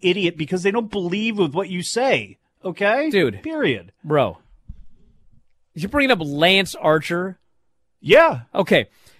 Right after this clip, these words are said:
Speaker 2: Lance Archer,
Speaker 1: Oh,
Speaker 2: I don't
Speaker 1: boy.
Speaker 2: think he's going to win, okay? But he could win, okay? He could. Like, maybe Hangman's got some serious
Speaker 1: Sure.
Speaker 2: If Hangman has an injury.
Speaker 1: Okay. Well, now
Speaker 2: Oh,
Speaker 1: you,
Speaker 2: so I
Speaker 1: no,
Speaker 2: can't even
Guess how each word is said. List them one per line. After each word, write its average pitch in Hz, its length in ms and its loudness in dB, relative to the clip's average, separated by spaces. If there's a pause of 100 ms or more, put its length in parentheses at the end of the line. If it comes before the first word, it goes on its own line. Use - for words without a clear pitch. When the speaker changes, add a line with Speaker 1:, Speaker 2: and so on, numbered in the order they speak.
(100)
Speaker 2:
Lance 262 500 2
Archer, 185 540 2 (140)
Speaker 1:
Oh, 107 240 -8
Speaker 2:
I 233 120 6
don't 330 160 4
Speaker 1:
boy. - 60 -8
Speaker 2:
think - 380 2
he's 190 200 0
going 190 260 2
to 160 100 -6
win, 165 460 0 (120)
okay? 165 480 2 (380)
But 240 320 4 (480)
he 311 440 2 (140)
could 311 440 4
win, 131 480 0 (280)
okay? 156 460 2 (160)
He 233 140 0
could. 269 420 6 (440)
Like, 240 220 -2 (220)
maybe 285 260 4
Hangman's 269 400 4
got 247 200 6
some 220 140 0
serious 226 400 2
Speaker 1:
Sure. 147 400 2
Speaker 2:
If 214 120 4
Hangman 349 380 6
has 240 200 6
an 202 80 2
injury. 175 340 2
Speaker 1:
Okay. 139 720 2
Well, 214 320 2
now 269 380 8
Speaker 2:
Oh, 254 80 10
Speaker 1:
you, 247 40 8
Speaker 2:
so 262 120 4
I 269 80 8
Speaker 1:
no, 254 60 10
Speaker 2:
can't 262 180 10
even 262 60 4